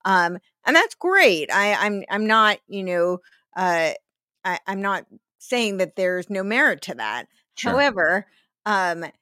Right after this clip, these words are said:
Speaker 1: you, you can't take things outside of context, and you can't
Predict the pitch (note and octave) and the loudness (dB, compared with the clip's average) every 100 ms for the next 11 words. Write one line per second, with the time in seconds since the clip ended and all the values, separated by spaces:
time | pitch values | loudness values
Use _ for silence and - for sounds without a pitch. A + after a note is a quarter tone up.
0 | _ _ _ G#3+ A#3+ A3 - A#3+ A3+ - | _ _ _ -6 -4 -4 -4 -8 -8 -10
1 | - E4 F4+ B3+ - - B3 A#3 - A#3 | -4 -2 -2 -2 -6 -8 -8 -6 -6 -4
2 | A3+ - G#3 - - F3+ F#3+ F3+ - F#3+ | -4 -4 -4 -4 -4 -2 -2 -4 -4 -6
3 | D#3+ F#3 G#3+ G3 G3 - - - G3+ G3 | -6 -6 -6 -4 -8 -8 -12 -10 -8 -8
4 | - B3 A#3+ G3 | -6 -2 -2 -4